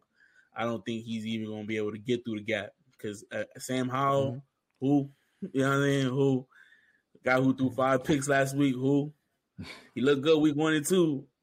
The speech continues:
Speaker 1: but against who? No, uh, nobodies, man. You go play against teams with names, teams who done something, achieved something, not gonna do much, man. So there's only limited options at Washington offense. Brian Robinson is not someone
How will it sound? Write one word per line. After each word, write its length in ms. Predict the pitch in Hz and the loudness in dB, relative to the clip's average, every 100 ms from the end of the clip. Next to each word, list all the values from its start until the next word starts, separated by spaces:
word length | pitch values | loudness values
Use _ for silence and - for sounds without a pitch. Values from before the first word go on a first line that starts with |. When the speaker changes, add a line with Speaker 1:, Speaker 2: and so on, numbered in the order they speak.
| 127 | 0
Speaker 1:
but 180 | 135 | 2
against 340 | 131 131 143 143 | 4 2 0 2
who? 400 | 160 151 151 156 | 4 4 2 -6
No, 320 | 127 139 151 143 | 0 4 4 2
uh, 40 | 135 | 2
nobodies, 600 | 143 160 151 131 117 113 | 4 4 4 2 2 0
man. 260 | 123 131 131 | 2 2 0
You 80 | 127 | 0
go 160 | 135 | -2
play 180 | 135 139 | 0 -2
against 340 | 127 131 120 _ _ _ - _ - | 0 -4 -4 _ _ _ -20 _ -10
teams 220 | 156 139 | -6 -4
with 120 | 127 | -2
names, 440 | 120 139 143 135 135 | 0 0 0 -4 -6
teams 220 | 143 131 | -8 -6
who 220 | 131 117 _ _ _ _ | -8 -10 _ _ _ _
done 220 | 123 139 | 0 2
something, 400 | 139 139 131 143 | 0 0 0 0
achieved 520 | 123 110 - 156 147 | 0 -2 -8 -8 -6
something, 440 | 139 143 135 139 143 _ _ _ _ _ | -6 -6 -8 -10 -14 _ _ _ _ _
not 160 | - 127 | -8 -4
gonna 140 | 123 | -4
do 120 | 117 120 | -4 -4
much, 280 | 107 101 117 | -4 -8 -10
man. 240 | 104 104 | -12 -12
So 200 | - 104 | -12 -12
there's 160 | 110 120 | -8 -2
only 200 | 131 120 | -2 0
limited 340 | 120 123 120 | -2 -2 -4
options 340 | 113 117 127 | -6 -6 -6
at 100 | 110 110 | -6 -6
Washington 460 | 117 117 117 110 | -6 -8 -12 -10
offense. 400 | 117 120 117 - _ - _ _ | -10 -8 -10 -12 _ -20 _ _
Brian 200 | 110 110 | -6 -4
Robinson 340 | 110 110 101 | -4 -6 -10
is 100 | 104 | -12
not 160 | 107 104 | -10 -12
someone 240 | - 101 | -12 -16